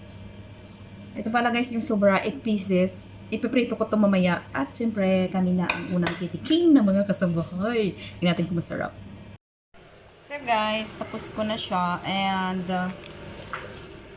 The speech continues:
thirty-one pieces lang ang nagawa ko, guys. Ito na, oh. Ayan. So, ito na siya. Ipipreserve ko lang to. Tapos, gagawin ko siya mamaya. And, uh,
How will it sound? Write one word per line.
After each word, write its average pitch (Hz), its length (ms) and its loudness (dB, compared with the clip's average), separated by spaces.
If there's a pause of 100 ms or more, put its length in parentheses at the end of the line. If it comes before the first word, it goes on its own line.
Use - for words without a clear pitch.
thirty-one 233 480 -4
pieces 214 400 -6
lang 208 120 -2
ang 202 200 -2
nagawa 190 360 -2
ko, 180 120 -4
guys. 175 160 -4
Ito 185 200 -8
na, 156 240 -4
oh. 160 40 -10
Ayan. 165 800 -6 (1000)
So, - 80 -16
ito 196 200 -8
na 208 120 -4
siya. 185 320 -4
Ipipreserve 190 560 -4
ko 180 80 -4
lang 180 200 -2
to. 175 80 -6
Tapos, 170 320 -12 (160)
gagawin 165 240 -8
ko 170 80 -10
siya 165 160 -12
mamaya. 160 400 -4 (1400)
And, 262 640 0
uh, 190 600 -2